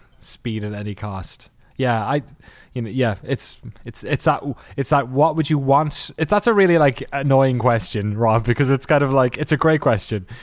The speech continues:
which is, you know, why it's an annoying question, uh, is because it's like, it, my heart says one thing and my brain says another, and that's ultimately sort of what a lot of, uh, the, you know, the decisions we'll have to make as society, in many ways, kind of,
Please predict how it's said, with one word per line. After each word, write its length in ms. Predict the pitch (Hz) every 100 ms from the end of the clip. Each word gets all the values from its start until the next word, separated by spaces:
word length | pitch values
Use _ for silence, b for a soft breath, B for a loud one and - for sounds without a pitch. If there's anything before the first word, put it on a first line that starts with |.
| B B
which 180 | 117 123
is, 120 | 123
you 100 | 131
know, 160 | 120 113
why 220 | 120 127
it's 180 | 123 123
an 140 | 120
annoying 220 | 117 113
question, 400 | 110 113 113 110 101
uh, 260 | - 107 104
is 160 | - 127
because 340 | 131 123 113 - B B
it's 160 | 127 -
like, 280 | 123 - - b b
it, 200 | - 120
my 160 | 131 131
heart 340 | - 143 156
says 320 | - - 131 120
one 220 | 120 113
thing 200 | 123 113
and 120 | 110
my 100 | 110
brain 340 | 101 110 110 107
says 200 | 113 104
another, 340 | 104 107 98
and 80 | 98
that's 200 | 110 -
ultimately 640 | 110 110 104 - 101 104 -
sort 240 | - 107
of 100 | 101
what 180 | 98 98
a 60 | 98
lot 220 | 98 101
of, 160 | 95 98
uh, 180 | 95 95 b b b -
the, 100 | 107
you 80 | 117
know, 140 | 110
the 140 | 113 110
decisions 480 | 110 - 110 113 104
we'll 120 | 107
have 180 | 113 -
to 100 | 117
make 320 | 117 107 - _ -
as 220 | 113 117
society, 840 | - 120 139 127 127 131 127 131 - b
in 140 | 147 165
many 200 | 240 214
ways, 380 | 131 113 92 -
kind 180 | 127
of, 240 | 110 95